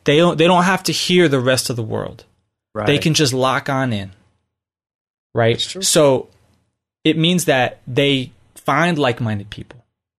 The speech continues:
Speaker 1: right? They connect with, you know, much like people listen to the show, right? There's a community built around the show, fans who, you know, use the hashtag communicate, like the show and all that. They, they, you know, those like-minded people, much like how that happens with social media, there's the downside where,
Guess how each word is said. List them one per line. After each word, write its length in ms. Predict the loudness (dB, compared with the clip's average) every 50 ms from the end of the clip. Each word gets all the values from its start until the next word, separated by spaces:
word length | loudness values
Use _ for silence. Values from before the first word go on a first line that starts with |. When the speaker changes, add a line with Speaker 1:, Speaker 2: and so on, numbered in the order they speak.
| _ _ _ _ -4
Speaker 1:
right? 180 | 0 0 0 2
They 120 | 2 0
connect 500 | 0 0 -2 0 0 2 0 0 -2 -2
with, 300 | -2 -2 -2 -2 -4 -10 _ _ _ _ _ _
you 80 | -4 -2
know, 160 | 0 0 -2
much 300 | 0 0 0 0 0 2
like 200 | 0 0 0 0
people 220 | -2 -2 0 0 2
listen 280 | 2 2 0 0 -2
to 40 | -2
the 60 | 0
show, 360 | 0 0 2 0 0 -2 -4 -10 _ _ _ _ _ _ -4
right? 160 | -4 -2 -2
There's 160 | -2 -4 -4
a 40 | -4
community 360 | -6 -4 -4 -2 0 -2 -2
built 240 | -2 -2 -4 -4 -4
around 140 | -6 -4 -4
the 80 | -2 -2
show, 240 | -2 0 -2 -2
fans 360 | -4 -4 -6 -4 -4 -4 -4 -6
who, 220 | -6 -6 -8 -8 -8
you 100 | -8 -8
know, 60 | -6
use 160 | -6 -8 -8 -10
the 60 | -10
hashtag 440 | -10 -10 -10 -8 -4 -4 -4 -4 -4
communicate, 640 | -6 -8 -8 -8 -8 -8 -6 -4 -4 -2 -4 -4 -8 -12 -20 -20 _ -8
like 160 | -6 -6 -4
the 80 | -2 -2
show 200 | -2 0 0 -2
and 80 | -2 -2
all 140 | -2 0 0
that. 300 | 0 0 0 -2 -4 -6 -14 -20 -20 _ _ -2
They, 240 | 0 0 -2 -2 _ _
they, 240 | -14 -8 -8 -8 -8 -8 -10
you 80 | -8
know, 160 | -6 -6 -6 -8 -14 _ _ _ _ _ _ _
those 220 | 2 4 4 4 4
like-minded 400 | 2 0 0 0 -2 -2 -2 -4
people, 180 | -4 -4 -2 0
much 200 | 0 0 2 2
like 100 | 0 0
how 140 | 0 0 0
that 200 | 2 2 0 0
happens 380 | 0 0 -2 -2 -4 -4 -6 -6
with 80 | -6 -4
social 300 | -4 -4 -4 -4 -2 -2
media, 260 | -2 -2 0 0 -2 0
there's 240 | 0 0 -2 -2
the 80 | -2 -4
downside 500 | -2 0 0 0 0 -2 -2 0 0 -2
where, 320 | 0 -2 -2 -2 -2 -4